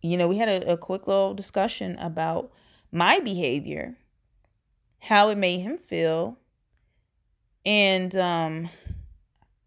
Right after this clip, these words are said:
I could see that tension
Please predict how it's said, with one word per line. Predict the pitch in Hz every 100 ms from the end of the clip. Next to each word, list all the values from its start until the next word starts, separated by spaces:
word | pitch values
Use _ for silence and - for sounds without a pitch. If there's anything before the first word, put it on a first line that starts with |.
| _ _ _ _ _ _ -
I | 196
could | 240
see | 220 - 262 254
that | 226 180
tension | - 233 226 - - -